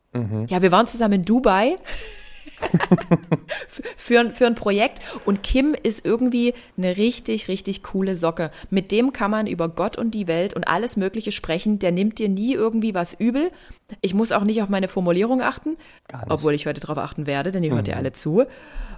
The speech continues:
Speaker 2: Und ja, Kim, pass auf. Sag einfach mal, sag einfach mal, Vorstellungsrunde. Kim, wer bist du?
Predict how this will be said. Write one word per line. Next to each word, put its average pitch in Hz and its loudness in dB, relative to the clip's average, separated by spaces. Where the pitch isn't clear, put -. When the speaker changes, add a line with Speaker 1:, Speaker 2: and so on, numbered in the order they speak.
Speaker 2:
Und 196 0
ja, 160 2
Kim, 226 6
pass 208 0
auf. 165 4
Sag 247 0
einfach 226 0
mal, 202 0
sag - -6
einfach 143 -6
mal, 135 -8
Vorstellungsrunde. 156 2
Kim, 175 0
wer 170 2
bist - 0
du? 233 0